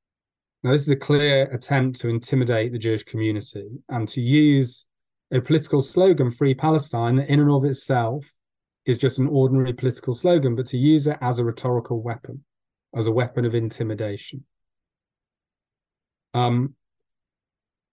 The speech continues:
and this is graffiti, again, "Free Palestine," on a kosher restaurant. It's a kosher Israeli restaurant, as you see from the sign.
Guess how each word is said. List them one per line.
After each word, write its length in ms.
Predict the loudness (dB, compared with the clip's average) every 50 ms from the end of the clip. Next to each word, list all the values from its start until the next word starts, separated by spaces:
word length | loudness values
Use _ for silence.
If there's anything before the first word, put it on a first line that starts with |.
| _ _
and 200 | -2 -2 0 2
this 240 | 2 2 2 2 2
is 140 | 0 0 0
graffiti, 520 | 0 -2 0 2 2 2 2 2 0 0
again, 260 | 2 2 2 2 2 0
"Free 240 | 2 2 0 0
Palestine," 800 | 2 0 0 0 0 -2 -4 -8 _ -4 -2 0 0 0 -2 -4 -4 -2
on 180 | 0 0 2 2
a 460 | 2 2 2 2 2 2 0 -2 -4 _ _ _ _ _ _ _ _ _ _ _ _ _ 2
kosher 460 | 2 4 4 2 0 0 2 2 2
restaurant. 640 | 2 2 2 0 -2 -4 -2 0 0 2 0 -2 -4 -8 _ _ _ _ _ _ _ _ _ -8
It's 180 | -6 -4 -2
a 80 | -4 -2
kosher 560 | 0 2 2 2 2 2 2 2 2 2 0
Israeli 480 | 0 -2 0 2 2 2 4 4 4 4
restaurant, 640 | 2 2 0 -2 -4 -6 -4 -2 0 0 0 -2 -4
as 180 | -4 -4 -2
you 80 | -4 -4
see 220 | -4 -2 0 0
from 180 | 0 -2 -4 -4
the 40 | -4
sign. 600 | -4 -4 -2 -2 0 0 0 -2 -4 -6 -8 -12